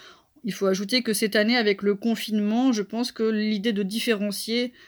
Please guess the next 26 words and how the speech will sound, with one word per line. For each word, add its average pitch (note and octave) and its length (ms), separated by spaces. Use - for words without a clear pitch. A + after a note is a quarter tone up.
va A3 80
être G#3+ 200
plutôt A#3 360
bienvenue. G#3+ 720
Euh, A#3 100
les B3 220
élèves E4+ 180
vont D4 100
donc B3 220
pouvoir C4 260
choisir B3 360
des A#3 80
documents, A3 760
euh, G3 300
différents G#3 640
et C#4 120
ils B3 100
vont C4 160
aussi C4+ 240
pouvoir C#4+ 320
bénéficier B3 720
de G#3+ 120
l'aide A#3+ 280
de B3+ 80
leurs B3 200
camarades. A3 500